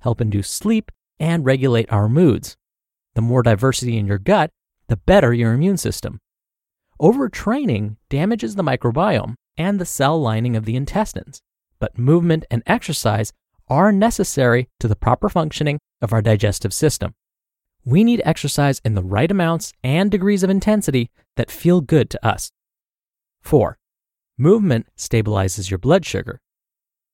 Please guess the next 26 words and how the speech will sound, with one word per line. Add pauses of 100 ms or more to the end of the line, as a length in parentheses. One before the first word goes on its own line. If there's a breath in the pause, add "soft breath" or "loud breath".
(120)
Working
out
is
a
great
way
to
stabilize
blood
sugar
levels. (480)
As
muscles
work, (340)
they
require
more
glucose
for
fuel. (680)
If
you
train
before
you
eat,